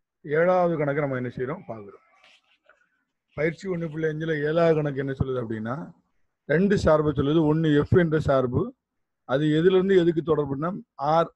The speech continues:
R to R. R-னா என்னது? real numbers,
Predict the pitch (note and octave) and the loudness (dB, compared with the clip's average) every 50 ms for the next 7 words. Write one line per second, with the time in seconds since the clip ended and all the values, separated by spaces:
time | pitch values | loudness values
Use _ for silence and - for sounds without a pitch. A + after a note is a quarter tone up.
0 | _ _ - C#3 D3 E3 F3+ E3+ D3+ - G#3 G3 E3+ C#3 B2+ A#2+ - - - D3 | _ _ -4 0 2 2 2 0 0 0 2 2 2 2 2 -2 -4 -6 -4 -2
1 | D3+ D#3+ D#3 E3+ E3 D#3+ D3+ D3+ D3+ C#3+ D#3 D#3+ E3 F#3+ F#3+ _ _ _ _ _ | -2 -2 -2 -2 -4 -4 -4 -4 -4 -6 -6 -6 -8 -10 -12 _ _ _ _ _
2 | _ _ _ _ - D3 D#3+ E3 F#3 F#3 F3 D#3 D3+ C#3+ C#3 C#3 E3 F#3 - - | _ _ _ _ -6 0 2 4 4 4 2 0 -2 -2 0 0 2 2 0 -2